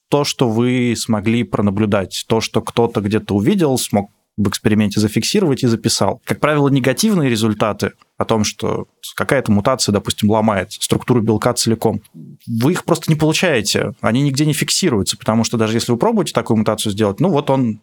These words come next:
не собрался. Ну ладно, эксперимент не удался, идем к тому, что удается. И, соответственно, вот такого набора отрицательных контролей, по которым вы могли бы сильно,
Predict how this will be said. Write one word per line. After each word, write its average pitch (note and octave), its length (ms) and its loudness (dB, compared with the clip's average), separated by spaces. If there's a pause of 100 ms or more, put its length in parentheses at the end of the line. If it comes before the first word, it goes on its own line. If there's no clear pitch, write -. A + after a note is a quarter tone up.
не B2+ 160 0
собрался. G2+ 720 -2 (160)
Ну F3+ 160 2
ладно, G#2 340 2
эксперимент G3 380 -2
не A#2 80 2
удался, G2+ 420 0
идем C#3+ 340 2
к - 80 -8
тому, A#2+ 220 0
что - 180 0
удается. G#2 520 0 (300)
И, - 60 -20
соответственно, C3 720 0 (720)
вот B2 200 0
такого C#3 380 2
набора A2+ 560 2
отрицательных A2+ 580 -2
контролей, C#3+ 340 0
по - 80 -10
которым A#2+ 300 0
вы A#2 120 2
могли A#2+ 240 0
бы A2 200 0
сильно, A2+ 420 0